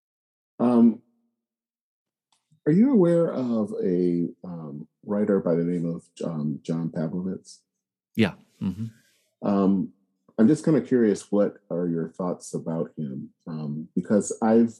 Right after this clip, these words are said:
Speaker 1: always, there are people who I know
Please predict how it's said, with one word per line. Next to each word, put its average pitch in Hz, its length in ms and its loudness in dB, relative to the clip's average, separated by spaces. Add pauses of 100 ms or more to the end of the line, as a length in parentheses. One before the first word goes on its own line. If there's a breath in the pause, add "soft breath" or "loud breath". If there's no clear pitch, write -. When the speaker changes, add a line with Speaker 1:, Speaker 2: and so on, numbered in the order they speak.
Speaker 1:
always, 127 640 0 (1160)
there 240 220 4
are 233 60 4
people 147 420 2
who 120 140 0
I 107 100 0
know 87 480 -2